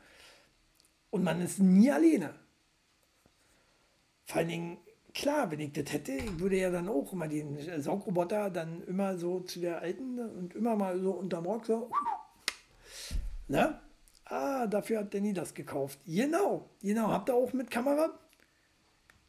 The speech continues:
Du kleine perverse Sau. <laughs> Ich hab's zuerst gesagt. Ich kenn ihn aber auch schon länger. <laughs> Ich weiß, dass er so ist. Aber gut,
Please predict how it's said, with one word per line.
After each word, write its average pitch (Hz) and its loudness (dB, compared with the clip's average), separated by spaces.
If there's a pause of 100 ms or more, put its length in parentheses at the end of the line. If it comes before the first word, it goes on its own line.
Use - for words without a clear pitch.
(260)
Du 180 -12
kleine 175 -4
perverse 175 -2
Sau. 170 -4 (260)
<laughs> 214 10 (1800)
Ich 156 -2
hab's 196 0
zuerst 226 0
gesagt. 180 0 (520)
Ich 143 -8
kenn 220 2
ihn 247 0
aber 220 0
auch 220 2
schon 220 4
länger. 202 2 (140)
<laughs> - 2 (2250)
Ich 190 -6
weiß, 226 2
dass 160 0
er 147 0
so 147 -6
ist. 143 -8 (1200)
Aber 208 6
gut, 262 10